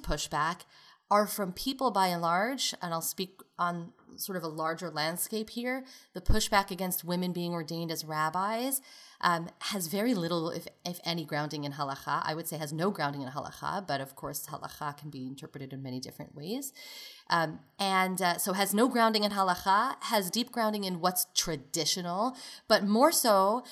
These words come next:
the pushback is from people who have never sat in our pews, who have never heard us speak, who have never sat in my shi'ur, who, people who like to inhabit the blogosphere, <laughs> um,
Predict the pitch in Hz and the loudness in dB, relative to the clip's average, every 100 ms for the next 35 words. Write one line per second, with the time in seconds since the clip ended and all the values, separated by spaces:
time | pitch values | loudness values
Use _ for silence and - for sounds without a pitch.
0 | - 214 208 - 208 - 262 254 214 208 | -8 -6 0 2 2 2 2 2 0 2
1 | - - _ - 233 233 - 262 277 262 | 0 -4 _ -8 -4 -4 -2 0 0 4
2 | 247 220 214 226 247 294 302 294 - 254 | 4 2 2 2 6 8 8 6 8 8
3 | 240 196 180 - 277 349 370 - - 233 | 8 4 2 0 0 0 -2 -8 -2 4
4 | 202 185 196 233 277 285 254 226 165 - | 4 4 6 8 8 6 6 4 4 2
5 | - 302 339 - - - 269 262 233 254 | 2 2 2 -4 -18 -4 4 4 6 8
6 | 311 330 - 302 302 285 285 - 285 302 | 8 8 8 8 8 6 6 4 4 6
7 | 294 - - _ _ - - 262 262 - | 6 6 -2 _ _ -20 -10 -8 -6 4
8 | 311 320 294 - 277 233 226 240 - - | 6 6 4 0 0 6 6 6 -2 2
9 | 247 220 214 214 214 214 202 190 233 262 | 4 4 0 2 4 4 2 6 8 8
10 | 190 175 185 151 175 208 - 220 - - | 6 0 -2 -2 -2 -2 -4 -4 -6 -20
11 | - - - - 202 214 | -18 -16 -18 2 4 6